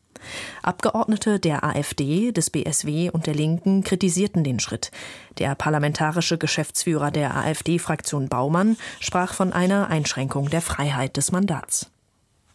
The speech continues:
Die Bundesregierung hat Befürchtungen zurückgewiesen, es könne nach dem Scheitern der Ampelregierung Probleme mit dem Bürgergeld geben.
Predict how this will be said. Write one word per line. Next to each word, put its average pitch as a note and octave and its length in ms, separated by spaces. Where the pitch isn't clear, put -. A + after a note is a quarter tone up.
Die A#3 80
Bundesregierung D3+ 840
hat - 220
Befürchtungen F3+ 600
zurückgewiesen, E3 920
es - 240
könne D3 300
nach C#3+ 260
dem C#3 260
Scheitern D#3 540
der D3 180
Ampelregierung F#3+ 840
Probleme D3 560
mit C#3+ 160
dem F#3 180
Bürgergeld F3 560
geben. C3 300